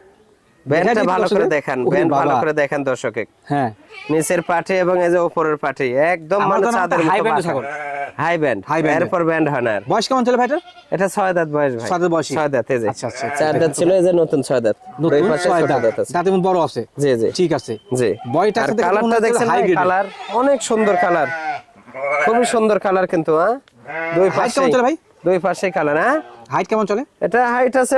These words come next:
Speaker 1: মোটামুটি পঁয়ত্রিশ plus ভাই।
Speaker 2: পঁয়ত্রিশ plus?
Speaker 1: পঁয়ত্রিশ plus।
Speaker 2: আচ্ছা, আচ্ছা, লাইভ ওয়েট?
Speaker 1: আর লাইভ ওয়েট হবে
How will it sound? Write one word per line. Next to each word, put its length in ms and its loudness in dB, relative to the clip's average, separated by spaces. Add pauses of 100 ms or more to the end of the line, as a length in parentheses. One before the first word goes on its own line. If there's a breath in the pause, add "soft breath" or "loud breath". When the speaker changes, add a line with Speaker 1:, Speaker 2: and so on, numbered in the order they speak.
Speaker 1:
মোটামুটি 380 2 (100)
পঁয়ত্রিশ 460 0
plus 200 2 (100)
ভাই। 120 0 (300)
Speaker 2:
পঁয়ত্রিশ 300 0
plus? 180 2
Speaker 1:
পঁয়ত্রিশ 360 0
plus। 220 0 (180)
Speaker 2:
আচ্ছা, 140 -4
আচ্ছা, 160 -4
লাইভ 100 2
ওয়েট? 120 2
Speaker 1:
আর 160 0
লাইভ 300 4
ওয়েট 180 2
হবে 160 2